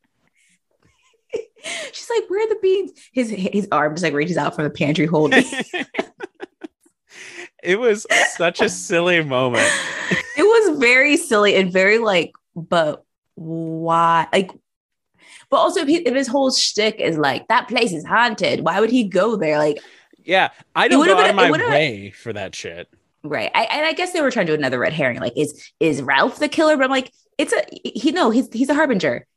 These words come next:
Speaker 1: It's enough that he just shows up in the beginning. We never see him again. He doesn't have to keep showing up. Like,
Speaker 2: Yeah.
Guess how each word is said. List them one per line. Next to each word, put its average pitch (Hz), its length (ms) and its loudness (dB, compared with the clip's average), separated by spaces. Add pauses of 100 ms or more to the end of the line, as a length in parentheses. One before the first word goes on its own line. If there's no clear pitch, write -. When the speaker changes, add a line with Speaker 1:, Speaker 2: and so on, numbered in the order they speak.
(120)
Speaker 1:
It's 220 140 0
enough 247 340 0
that 269 100 0
he 233 180 0
just 208 220 0
shows 180 260 0
up 180 140 -2
in 170 80 -4
the 156 60 -2
beginning. 151 360 0
We 143 100 2
never 123 200 -2
see - 160 -6
him 107 100 -4
again. 104 160 -4
He 175 60 0
doesn't 190 160 0
have 175 200 0
to 139 80 -4
keep - 260 -12
showing 101 340 -4
up. - 240 -6
Like, 147 320 0
Speaker 2:
Yeah. 101 420 0